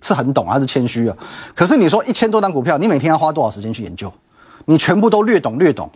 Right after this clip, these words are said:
这样子真的能够提升你的效率吗？我与其花一大堆时间将一千多档股票全部都认识一遍，每档股票到最后都是略懂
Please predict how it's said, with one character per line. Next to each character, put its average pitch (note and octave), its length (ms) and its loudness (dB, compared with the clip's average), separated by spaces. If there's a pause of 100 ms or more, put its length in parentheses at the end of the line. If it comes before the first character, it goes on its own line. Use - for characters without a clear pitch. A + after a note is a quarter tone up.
(400)
这 A#3 120 0
样 F#3 80 -2
子 D3 80 -4
真 F3+ 120 -2
的 D3+ 60 2
能 B2+ 140 2
够 D3 100 2
提 - 160 -6
升 B2+ 100 -2
你 G#2 60 -4
的 F2 80 -10
效 F#2 200 -2
率 G2 120 -6
吗？ D#2+ 220 -14 (560)
我 G3 180 4
与 F#3 100 2
其 E3+ 200 2
花 G3 220 2
一 D#3+ 100 -8
大 E3 180 0
堆 D3+ 160 -2
时 A#2+ 180 -4
间 A#2 220 -2 (300)
将 G3 260 0
一 A#3 80 -2
千 F#3+ 200 0
多 F3+ 140 2
档 D#3 140 0
股 A2 120 -4
票 B2 180 0
全 C#3 200 -2
部 D3 80 -2
都 D#3 120 4
认 C#3+ 160 4
识 B2+ 160 -2
一 G#2 100 -4
遍， F#2+ 240 -2 (880)
每 E3 160 4
档 F#3 160 2
股 D3 80 -2
票 D#3+ 100 0
到 D#3 140 2
最 D#3 100 -2
后 C#3+ 60 2
都 C#3 100 0
是 C#3 120 0
略 D#3 160 4
懂 - 160 -12